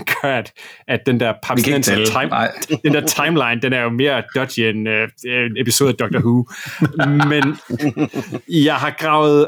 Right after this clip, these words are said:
Speaker 1: original tweetet frem, som satte gang i hele den her, øh, øh, Meeple-formede snebold. Og det er sendt af undertegnet på Twitter den ellevte februar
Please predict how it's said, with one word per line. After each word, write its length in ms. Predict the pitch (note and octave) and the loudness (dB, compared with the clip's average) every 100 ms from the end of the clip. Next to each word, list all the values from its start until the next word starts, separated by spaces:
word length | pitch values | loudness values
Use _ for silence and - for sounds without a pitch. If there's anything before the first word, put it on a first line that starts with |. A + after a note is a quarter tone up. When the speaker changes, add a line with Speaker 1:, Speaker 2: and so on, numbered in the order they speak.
| - | 2
Speaker 1:
original 600 | C#3 F3 E3 A#3+ F3 A#2 | 0 2 4 4 2 0
tweetet 520 | - - A3+ B3+ C3+ | -2 4 4 6 4
frem, 200 | - A2+ - _ _ _ - | 2 -4 -4 _ _ _ -4
som 160 | C3 | -2
satte 260 | - B2 - | 0 -2 -2
gang 220 | C3+ D#3 - _ - | -4 -4 -8 _ -4
i 60 | |
hele 160 | G#2+ C#3 | 0 2
den 140 | B2+ | 2
her, 240 | A#2 B2 A2 | 2 0 2
øh, 420 | G#2 G2+ G#2+ G2+ A#2 | 0 0 -2 -4 -6
øh, 400 | - - G#2 G#2 - A#2+ | -8 -8 -8 -8 -2 2
Meeple-formede 720 | C#3 D3 A#2+ - A#2+ A2 A2 A2 | 4 4 0 -2 0 2 2 2
snebold. 440 | D3 C#3+ A2+ G#2+ _ - - - B2+ | 0 0 0 -2 _ -20 -20 -8 -6
Og 60 | - | 0
det 240 | F#3+ G3 D3 | 2 2 2
er 340 | C#3+ B2 A#2 | 0 0 0
sendt 540 | - - F#3+ E3+ - - - _ _ _ | 0 0 0 -2 -6 -12 -12 _ _ _
af 160 | B2 A2+ | -4 -2
undertegnet 520 | C#3+ F3 C3 A2 G#2 | 0 0 -2 -2 -4
på 80 | - | -8
Twitter 360 | - E3+ E3 A#2+ - | -2 0 0 -4 -2
den 200 | A#2+ A2 - _ _ | 0 0 -2 _ _
ellevte 460 | E3 G3 G3 - A#2+ - - | 0 2 0 0 0 0 0
februar 500 | F#3 C#3+ A2 G#2 | 2 2 2 0